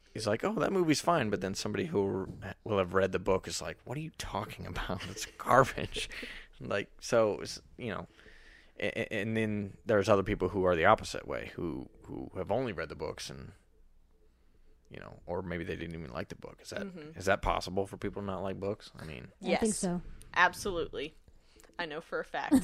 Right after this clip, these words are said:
Speaker 2: <laughs>
Speaker 1: I mean, I haven't read enough of 'em to, to
Speaker 2: We
Speaker 3: To not
Speaker 1: say so.
Speaker 3: like one.
Speaker 2: We had a, a, a grade school buddy who would actually, she would get so upset with a book, she would literally fling it across the room.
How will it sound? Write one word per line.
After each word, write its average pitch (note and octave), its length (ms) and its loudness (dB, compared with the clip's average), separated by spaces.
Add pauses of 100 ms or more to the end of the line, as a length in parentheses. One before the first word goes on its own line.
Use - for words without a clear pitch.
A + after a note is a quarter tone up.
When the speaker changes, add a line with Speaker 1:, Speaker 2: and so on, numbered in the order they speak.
Speaker 2:
<laughs> - 100 2
Speaker 1:
I E4+ 680 10
mean, F#2 140 -2
I F2+ 120 4
haven't F2+ 280 2
read F2 180 2
enough F2 300 0
of E2 100 -6
'em F2+ 80 -4
to, D4+ 120 2
to G2 200 -4 (220)
Speaker 2:
We A#3 140 2
Speaker 3:
To A#3+ 100 12
not A3 140 12
Speaker 1:
say G3+ 40 10
so. G3+ 60 8
Speaker 3:
like G3 220 4
one. C#4 360 12
Speaker 2:
We C#4 220 8
had F#4 240 12
a, G3+ 800 10
a, - 40 4
a G3 40 4
grade A#3 340 4
school G#3 300 0
buddy F#3 380 6
who G#3 160 -4
would F3+ 100 4
actually, F3 680 4
she - 140 -4
would F#3 100 -2
get - 180 0
so - 280 6
upset - 320 6
with F#3 120 2
a F#3 60 0
book, D#3 300 0
she - 160 -6
would E3+ 140 -4
literally G3+ 420 6
fling A3 460 0
it G3 120 4
across F3 400 4
the - 140 -4
room. - 240 -10